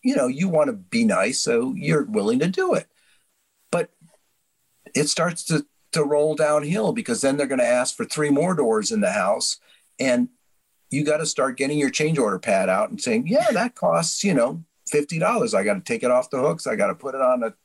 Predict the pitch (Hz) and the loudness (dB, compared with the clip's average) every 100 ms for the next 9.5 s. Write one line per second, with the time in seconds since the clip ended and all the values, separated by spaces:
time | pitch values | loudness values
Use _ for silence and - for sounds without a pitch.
0 | _ - 165 143 151 156 160 - 110 101 | _ -6 -2 0 0 -2 -2 -2 -2 -4
1 | 92 - 156 165 - - - - _ 120 | -6 -4 -2 -2 -6 -16 -20 -20 _ -4
2 | 123 117 104 160 156 135 113 156 175 123 | -2 -2 -2 -4 -2 -4 -4 -2 0 0
3 | 110 104 92 - _ - - - _ 147 | 0 -6 -10 -14 _ -20 -20 -20 _ 0
4 | 120 120 147 143 143 143 - 160 139 156 | 2 0 0 0 0 0 0 -2 -2 -2
5 | 156 156 143 151 214 165 120 113 110 113 | -2 -2 -2 0 0 0 0 0 0 -2
6 | 151 208 123 123 120 131 139 135 123 _ | 0 2 2 2 0 -2 0 0 -2 _
7 | - 127 143 143 147 139 143 127 131 131 | -8 -4 0 0 0 2 0 0 -2 0
8 | 147 - - - 143 160 156 151 165 175 | -2 -6 -20 -6 -2 0 2 2 0 -2
9 | 170 160 170 175 | -4 -4 -4 -6